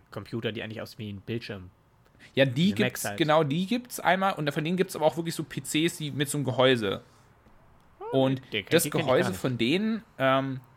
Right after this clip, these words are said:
Speaker 2: das ist halt auch komplett aus Aluminium einfach. Also es ist halt wirklich auch so richtig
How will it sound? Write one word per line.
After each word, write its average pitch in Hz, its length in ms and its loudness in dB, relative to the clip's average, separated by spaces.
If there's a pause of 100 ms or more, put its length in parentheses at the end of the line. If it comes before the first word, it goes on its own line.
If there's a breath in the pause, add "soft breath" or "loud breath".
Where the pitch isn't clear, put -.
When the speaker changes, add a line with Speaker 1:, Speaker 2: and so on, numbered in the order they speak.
(160)
Speaker 2:
das 143 160 -2
ist 180 100 0
halt 170 120 0
auch 151 180 4
komplett 147 340 0
aus 180 140 0
Aluminium 135 580 -2
einfach. 185 520 -2 (300)
Also 127 240 2
es 131 80 -2
ist 143 80 -4
halt 139 140 4
wirklich - 220 -6
auch 143 100 -6
so 131 80 -2
richtig - 380 0